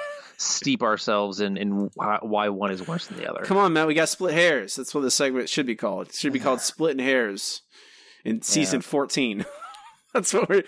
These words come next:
Speaker 1: we got penned a subtitle for
Speaker 2: The
Speaker 1: every
Speaker 2: worst
Speaker 1: se-,
Speaker 2: hairs.
Speaker 1: Splitting, yeah. The, it's like there's, you know, it's all your, all your split ends basically. Um, you don't have to worry about split ends 'cause you always cut your hair short. Um,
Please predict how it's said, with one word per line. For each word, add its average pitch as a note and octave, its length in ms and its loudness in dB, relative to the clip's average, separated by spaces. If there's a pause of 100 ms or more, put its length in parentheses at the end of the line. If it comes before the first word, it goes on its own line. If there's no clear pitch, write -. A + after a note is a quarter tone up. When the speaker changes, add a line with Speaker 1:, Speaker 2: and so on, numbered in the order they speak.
(140)
Speaker 1:
we F3+ 100 4
got E3 160 4
penned C#3 480 2
a C3+ 80 2
subtitle B2 480 2
for B2+ 140 -2
Speaker 2:
The B2+ 80 4
Speaker 1:
every B2 100 4
Speaker 2:
worst A#2+ 160 0
Speaker 1:
se-, B2 100 -2
Speaker 2:
hairs. G2 440 0 (180)
Speaker 1:
Splitting, C#3+ 480 0
yeah. B2+ 180 6
The, A#2 220 -2
it's B2 200 -2
like B2 200 0
there's, A2+ 360 0
you B2 160 0
know, A#2 120 2
it's A2 100 -4
all C3+ 140 2
your, G#2+ 280 0 (480)
all B2+ 120 0
your A2 160 2
split A2+ 320 0
ends G#2 580 -2
basically. - 520 -4 (440)
Um, A2 420 2 (360)
you C#3 100 -2
don't B2 120 2
have A2 100 -6
to A2 60 -12
worry F#2 120 -8
about E2+ 180 -10
split G2 220 -6
ends F2+ 180 -8
'cause - 200 -10
you G#2+ 80 -4
always G2+ 160 -4
cut - 240 -8
your G2+ 100 -6
hair G2+ 80 -8
short. - 360 -8 (200)
Um, A2 500 0